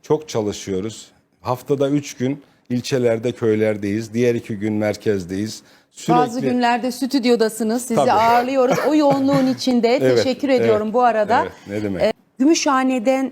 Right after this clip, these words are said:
Speaker 2: nasıldı vatandaşların, özellikle Türkiye geneline bakıldığında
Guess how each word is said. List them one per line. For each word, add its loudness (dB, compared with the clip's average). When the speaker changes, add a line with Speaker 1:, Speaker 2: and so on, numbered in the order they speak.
Speaker 2:
nasıldı 0
vatandaşların, -2
özellikle -2
Türkiye -4
geneline 0
bakıldığında -2